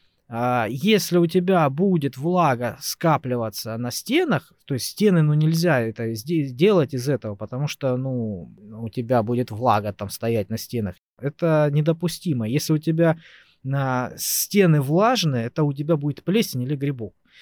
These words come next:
Если у тебя жилое помещение, у тебя влаги там не должно быть. Если ты разлил водичку, ты её должен собрать и убрать, понимаешь? Стены не должны быть влажными, потому что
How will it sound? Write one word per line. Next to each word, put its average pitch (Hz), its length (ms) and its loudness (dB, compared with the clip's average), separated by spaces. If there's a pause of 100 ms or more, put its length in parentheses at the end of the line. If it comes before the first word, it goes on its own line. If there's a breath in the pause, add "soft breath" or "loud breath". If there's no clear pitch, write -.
(140 soft breath)
Если 185 260 4
у 196 80 4
тебя 185 300 2
жилое 196 300 4
помещение, 185 580 2
у - 20 0
тебя 175 220 -2
влаги 180 320 0
там 160 240 0
не 160 80 0
должно 165 420 2
быть. 113 320 -10
Если 165 240 0
ты 175 160 2
разлил 180 440 2
водичку, 160 460 0
ты - 120 -2
её 165 120 2
должен 160 280 0
собрать 180 480 0
и 202 40 0
убрать, 175 380 0
понимаешь? 135 540 -4 (480 soft breath)
Стены 226 300 4
не 196 120 6
должны 190 320 6
быть 170 160 4
влажными, 131 440 2
потому 170 360 0
что 156 280 0